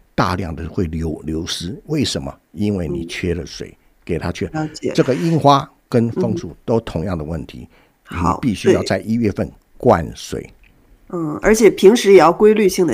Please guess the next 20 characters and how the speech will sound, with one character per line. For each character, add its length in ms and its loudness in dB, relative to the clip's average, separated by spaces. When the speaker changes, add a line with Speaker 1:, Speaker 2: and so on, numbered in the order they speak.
Speaker 2:
浇 180 4
水。 140 0
Speaker 1:
对， 120 -2
对， 160 -4
对， 60 0
你 120 2
最 180 4
少 160 -2
一 120 -8
个 120 0
月， 220 -2
尤 180 0
其 120 -4
它 160 0
在 140 0
长 260 -4
的 80 -10
时 140 -8
候， 80 -4
你 180 -6